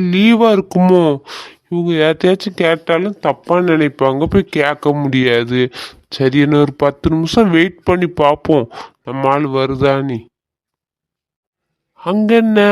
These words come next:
அவங்க காலடியில யாரோ உட்கார்ந்திருந்த மாதிரி இருக்கு. யார் அது? தோ பாருடா, நம்மால்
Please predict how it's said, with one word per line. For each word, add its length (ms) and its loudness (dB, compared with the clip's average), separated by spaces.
அவங்க 280 2
காலடியில 800 2
யாரோ 320 0
உட்கார்ந்திருந்த 800 0
மாதிரி 500 2
இருக்கு. 340 2
யார் 440 2
அது? 240 2
தோ 200 2
பாருடா, 480 2
நம்மால் 460 0